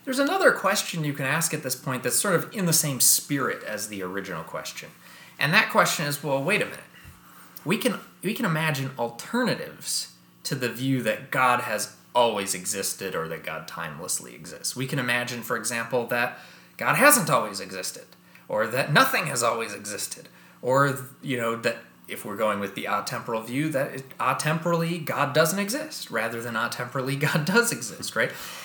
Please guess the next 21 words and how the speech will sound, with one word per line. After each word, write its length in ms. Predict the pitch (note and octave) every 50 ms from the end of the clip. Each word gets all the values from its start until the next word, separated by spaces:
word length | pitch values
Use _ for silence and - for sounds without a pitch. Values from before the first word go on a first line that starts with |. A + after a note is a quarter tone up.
| - - -
And 160 | G3+ G#3 G3+
so 180 | - A#3 A3 A3
we 100 | A3 G#3+
can 160 | - A3+ G#3
then 100 | A3+ A3+ G#3+
ask 220 | G#3+ G#3+ - -
the 60 | E3+
question, 400 | - - A#3+ A#3+ - - F#3 E3+
well, 240 | D#3 D#3 D3 - - - - - -
why 360 | - D3+ F3 F#3+ A#3+ C4+ B3+ A#3
are 100 | G#3 F#3
things 600 | - - G3 F3+ E3+ D#3 C#3 B2+ B2 A#2 - -
this 300 | B3+ C4 - - - -
way 280 | C#3 C3 B2 A2+ A#2+
rather 420 | A#2+ B2+ C3 C#3 C#3 C3+ C3+ C3+ C3
than 200 | C3+ C3 C3 B2+
one 140 | B2+ B2 B2
of 100 | A#2+ A#2+
those 380 | B2 A#2+ A#2+ A#2 A#2 - - - - -
other 260 | F3+ F#3+ E3+ D3 G#2+ G2
ways? 500 | F2+ - - - - - - - - -